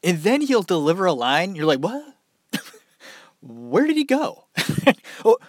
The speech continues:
did an other actor step in, or did, was his voice dubbed? No, it's Keitel either doing something just weird in his acting. <laughs> Okay, so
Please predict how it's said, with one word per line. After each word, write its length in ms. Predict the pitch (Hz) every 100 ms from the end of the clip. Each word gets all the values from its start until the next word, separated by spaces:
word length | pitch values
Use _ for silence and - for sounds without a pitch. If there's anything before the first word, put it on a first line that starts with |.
| _ _ _
did 140 | 202
an 120 | 202 - _ -
other 240 | 202 240
actor 400 | 226 226 - 240
step 360 | - 220 208 202
in, 340 | 208 226 214
or 100 | 135
did, 300 | 117 123 110
was 220 | 120 117
his 160 | 107 92
voice 420 | - 196 226 -
dubbed? 480 | - 208 208 214 - _ -
No, 440 | 226 226 226 220 - -
it's 160 | 202
Keitel 640 | - 214 190 - 151 151 156 _
either 200 | 160 185
doing 460 | 170 175 220 202 139
something 360 | - 185 175 110
just 260 | 139 -
weird 420 | 120 165 123 117 127 _ _ _
in 100 | 123
his 120 | 127
acting. 480 | 123 113 - 120 139 -
<laughs> 40 | - - - - _ _ _ _ - - - - - - - _ _ 202 - - - - - 247 190 _ - - - -
Okay, 260 | 175 175 117 _
so 220 | - 202